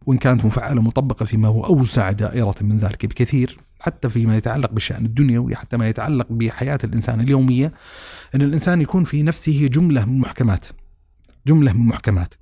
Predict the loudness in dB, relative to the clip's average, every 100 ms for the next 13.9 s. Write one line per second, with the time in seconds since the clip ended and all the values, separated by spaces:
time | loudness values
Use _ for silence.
0 | _ -20 -20 -20 -20 0 4 6 6 4
1 | 4 2 2 4 2 2 2 2 2 2
2 | 0 0 2 2 2 2 2 0 0 0
3 | 2 4 2 0 -2 -6 -6 -12 _ _
4 | _ _ _ 2 4 4 2 0 2 2
5 | 0 -2 -2 -2 -2 -2 -2 -2 -6 _
6 | -2 0 0 -2 0 0 0 0 0 0
7 | 0 -2 0 0 0 0 0 -2 -4 -4
8 | -2 -2 -4 -4 -6 -4 -2 -2 -2 -2
9 | -2 0 0 2 0 0 0 0 0 -4
10 | -2 2 2 0 0 0 0 0 0 2
11 | 2 2 2 0 -2 _ 0 2 4 2
12 | 4 4 4 4 2 2 0 2 2 0
13 | 0 0 0 0 0 -2 -6 -8